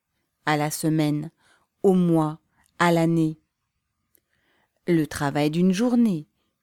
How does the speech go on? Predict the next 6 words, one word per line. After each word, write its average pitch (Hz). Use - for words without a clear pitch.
d'une 151
semaine, 151
d'un 156
mois, 160
d'une 190
année. 151